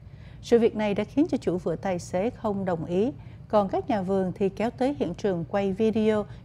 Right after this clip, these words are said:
chụp hình đưa lên mạng xã hội để phản đối. Một chủ vườn sầu riêng tại xã E Dông nói rằng, do dịch covid mười chín cho nên mấy ngày gần đây, giá sầu riêng từ sáu chục ngàn đồng cho một ki-lô-gam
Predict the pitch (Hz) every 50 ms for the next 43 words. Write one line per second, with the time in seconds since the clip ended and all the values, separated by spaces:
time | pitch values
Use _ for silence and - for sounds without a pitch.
0 | - - - 208 - - - 202 175 175 160 - - 196 208 202 202 202 196 190
1 | 180 - 147 - - 208 202 190 208 190 165 147 170 180 180 - - 170 147 170
2 | 170 180 196 233 302 - - - - - - - - - - - - - 214 202
3 | - - 196 180 208 202 208 196 175 170 - - 185 170 185 202 202 196 190 -
4 | 180 165 160 - - 175 175 - 208 202 190 175 190 185 180 170 165 180 220 233
5 | - 202 185 170 165 - - - - - - - - 190 202 180 - 196 175 -
6 | - - 202 190 262 294 - 226 190 165 - - 196 190 226 269 269 - 220 202
7 | 196 202 190 180 180 185 208 262 277 226 180 170 196 180 175 175 180 196 190 190
8 | 185 - - - - - 202 247 320 - - 233 196 180 220 214 208 202 - -
9 | 202 180 175 - - 202 247 320 - - - - 196 190 175 170 190 180 170 170
10 | - - 190 180 160 - - - 208 208 190 - 202 196 196 185